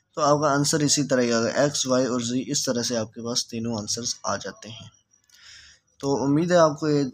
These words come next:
समझ आ गया होगा। बाकी सिंप्लीफिकेशन में कोई मिस्टेक हुई तो आप उसको देख लीजिएगा, बाकी मेथड उसका सारा का सेम ही है। ऐसे ही आपको एक वैल्यू मिल जाती है। उसके बाद इसको कहते हैं बैकवर्ड सब्स्टिट्यूशन।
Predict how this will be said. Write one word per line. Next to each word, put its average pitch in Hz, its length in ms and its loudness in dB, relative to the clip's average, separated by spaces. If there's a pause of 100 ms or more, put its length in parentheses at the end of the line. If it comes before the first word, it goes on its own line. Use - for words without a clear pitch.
समझ 135 440 -2
आ 110 160 2
गया 139 180 0
होगा। 151 220 0
बाकी 131 320 -2
सिंप्लीफिकेशन 143 640 -4
में 147 160 0
कोई 139 140 -4
मिस्टेक 131 440 -4
हुई 127 180 -2
तो 127 160 -2
आप 117 100 0
उसको 123 200 -8
देख 127 260 -6
लीजिएगा, 147 280 -2
बाकी 123 340 -2
मेथड 120 480 -6
उसका 117 240 -8
सारा 113 260 -6
का 113 60 -10
सेम 135 320 -2
ही 147 100 0
है। 139 260 -6 (460)
ऐसे 127 240 0
ही 143 80 4
आपको 123 280 2
एक 123 260 -2
वैल्यू 127 220 2
मिल 127 180 0
जाती 151 280 0
है। 151 80 2
उसके 143 280 -2
बाद 131 320 2
इसको 156 260 -2
कहते 160 160 2
हैं 156 140 0
बैकवर्ड 131 360 4
सब्स्टिट्यूशन। 120 640 -2